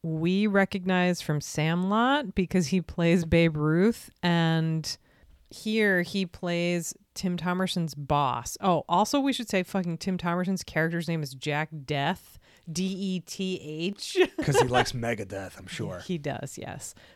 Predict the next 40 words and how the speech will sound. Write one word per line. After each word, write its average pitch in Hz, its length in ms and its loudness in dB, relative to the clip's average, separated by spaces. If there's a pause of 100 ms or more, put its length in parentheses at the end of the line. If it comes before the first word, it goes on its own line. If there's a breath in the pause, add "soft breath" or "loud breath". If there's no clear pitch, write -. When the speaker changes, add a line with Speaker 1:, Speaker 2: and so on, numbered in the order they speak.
(100)
Speaker 1:
But 185 560 2
he - 320 -4
plays 202 400 0
his 277 200 -2
boss, 160 680 0
and 180 160 0
the 180 140 0
only 202 400 0
ancestor 196 800 -2
that 190 120 -4
he 180 140 -4
can 170 180 -4
find 165 680 -2 (580 soft breath)
is, 175 540 -2 (140)
like, 170 240 0
an 165 160 0
eight-year-old 175 800 0
girl. 165 600 0 (380 soft breath)
And 180 540 0
the 175 240 -2
girl 175 520 2
that 220 200 -2
they 175 320 2
have 165 440 -2
playing 160 520 -2
her 147 360 -2
is 160 300 -4
so 170 340 0
salty. 143 840 -2
It's 156 200 -10
just, - 320 -8
it's 185 200 -10
Speaker 2:
Oh, 139 180 -6
Speaker 1:
perfect. 107 400 -8
Speaker 2:
it's - 80 -10
Speaker 1:
But 175 160 0
Speaker 2:
fu- - 80 -6
Speaker 1:
R 196 180 6
I 185 140 6
P 156 440 -4